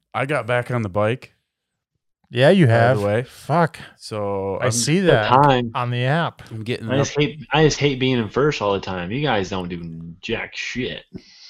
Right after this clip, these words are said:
Speaker 2: My, my Whoop doesn't work.
Speaker 1: <laughs> I don't believe that.
Speaker 2: You don't believe it doesn't work?
Speaker 1: No, I believe you're doing something that messes it up. <laughs>
Speaker 2: I don't know what I'm doing.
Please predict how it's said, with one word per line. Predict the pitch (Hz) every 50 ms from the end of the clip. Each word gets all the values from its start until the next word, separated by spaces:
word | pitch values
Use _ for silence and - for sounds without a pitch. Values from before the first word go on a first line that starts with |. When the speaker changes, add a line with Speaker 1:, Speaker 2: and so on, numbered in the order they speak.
| - -
Speaker 2:
My, | 117 127 139 139 127 - _ _ _ 131
my | 127 131 131 131
Whoop | 120 117 123 131 127 - -
doesn't | 123 110 101 113 110 110 110
work. | 104 107 107 104 104 - - - - - -
Speaker 1:
<laughs> | - - - -
I | - 104 107
don't | 101 104 95 95
believe | 90 95 95 95 92 92
that. | 95 92 92 92 - - _ _ _ _ _ _ _ _ - - - - - - _ _ _ _ _ _ _ _ _ _ _ _ _ _ _ _ _ _ _ - - - - - - -
Speaker 2:
You | 143
don't | 147 185 185 180
believe | 170 175 180 180
it | 180
doesn't | 180 175 151 156 139 123
work? | 123 131 147 185 214 - - - - _ _ _ _ _ _ _ _ _ 131
Speaker 1:
No, | 117
I | 120 113 117 131
believe | 120 131 139 139 135 120
you're | 123 131 123
doing | 127 135 131 127 123 120
something | 113 - 139 131 131 123 120
that | 113
messes | 120 135 139 131 - - - 139 131 131
it | 123
up. | 127 117 104 - - _ - 139 - -
<laughs> | - - - -
Speaker 2:
I | 139 165
don't | 196 208 202
know | 196 208 202
what | 202 208 208
I'm | 202 202 196 190
doing. | 208 220 214 214 202 180 135 117 104